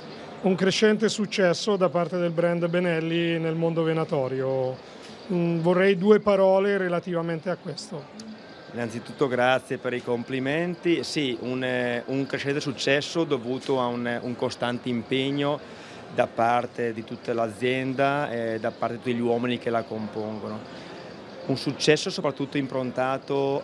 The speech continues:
Speaker 2: eh, a quelle che sono le innovazioni, eh, e le attenzioni ai servizi che l'azienda riesce chiaramente a, ehm, indirizzare verso il consumatore e verso i mercati.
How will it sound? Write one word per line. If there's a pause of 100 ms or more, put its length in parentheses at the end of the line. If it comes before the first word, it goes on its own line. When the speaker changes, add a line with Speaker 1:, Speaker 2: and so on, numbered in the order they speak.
Speaker 2:
eh,
a
quelle
che
sono
le
innovazioni,
eh,
e
le
attenzioni
ai
servizi
che
l'azienda
riesce
chiaramente
a, (600)
ehm, (1000)
indirizzare
verso
il
consumatore
e
verso
i
mercati.